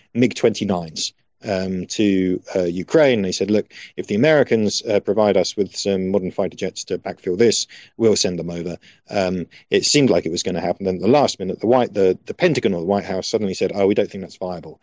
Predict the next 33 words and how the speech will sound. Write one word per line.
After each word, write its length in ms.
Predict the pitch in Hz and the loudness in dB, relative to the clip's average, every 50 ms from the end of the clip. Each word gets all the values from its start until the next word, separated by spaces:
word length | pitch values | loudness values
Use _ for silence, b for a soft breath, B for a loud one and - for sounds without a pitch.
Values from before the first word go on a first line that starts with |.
| B B B B | B B B B
and 100 | - 92 | -12 -10
it 60 | 90 90 | -10 -8
was 160 | 95 90 92 | -8 -6 -4
nixed, 320 | 101 101 92 - - - | -4 -4 -4 -4 -8 -6
and 120 | 104 104 117 | -4 -2 0
no 180 | 123 120 127 | 2 4 4
one 200 | 127 120 117 117 | 4 4 2 2
really 240 | 110 104 98 101 98 | 2 2 2 2 2
understood 460 | 95 98 92 101 - - - 95 87 | 0 0 -2 -4 -6 -4 -6 -6 -4
why. 340 | 95 107 123 113 92 80 80 | 0 0 2 2 0 -2 -6
Now, 240 | 87 98 101 98 - B B B B B B _ - | -6 -4 -4 -4 -4 B B B B B B _ 2
Owen 340 | 156 170 190 196 190 165 139 | 4 6 6 6 4 2 0
says 300 | - - 95 87 92 95 | 0 0 0 0 0 -2
this 160 | 95 98 107 | -4 -4 -4
is 80 | 101 | -6
because, 540 | - - _ - 113 101 95 92 90 - - b b b b b b _ | -8 -10 _ 0 2 2 2 0 -2 -6 -10 b b b b b b _
um, 480 | 127 117 101 98 95 98 98 98 95 - _ _ _ _ _ - | 0 2 2 2 2 0 0 -2 -4 -6 _ _ _ _ _ 0
of 420 | 107 98 95 92 92 92 90 - - - - 120 - - _ _ _ _ - | 2 4 4 4 4 2 0 -2 -8 -12 -14 -14 -14 -16 _ _ _ _ -10
a, 140 | 139 131 - - - | -10 -10 -10 -10 -6
a, 320 | 123 123 - - - 127 123 - _ - - | -4 -4 -4 -4 -6 -6 -6 -6 _ -6 0
a 40 | 120 | 2
last 360 | 117 135 151 151 147 - - | 4 6 6 4 4 2 0
minute 200 | 135 120 101 - | -2 -4 -2 -2
initiative 380 | 120 110 - - - 107 95 - | -2 -2 -2 -2 -2 -4 -4 -4
from 320 | - - 104 98 98 95 | 0 0 2 2 2 0
Beijing, 480 | 92 92 92 92 92 - 92 76 73 - _ _ _ _ _ - - | -2 -2 -2 -2 -2 -2 -6 -8 -12 -18 _ _ _ _ _ -4 -2
um, 480 | 101 98 92 90 185 90 90 85 - - _ _ _ _ _ _ _ _ _ _ _ _ _ _ _ - | 0 0 0 0 -2 -4 -6 -6 -10 -12 _ _ _ _ _ _ _ _ _ _ _ _ _ _ _ 0
telling 260 | 113 107 104 95 95 | 2 2 4 4 2
the 120 | 95 92 | 2 2
Americans, 680 | 90 92 95 92 92 92 - - 92 90 87 - - B B B B B B B - | 2 2 4 4 2 2 2 0 -2 -2 -2 -4 -4 B B B B B B B -2
uh, 260 | 123 107 95 92 90 - - _ _ _ _ _ _ | 0 2 4 4 2 0 -4 _ _ _ _ _ _
you 100 | - 113 | -2 0
know 180 | 95 87 80 | 0 0 -4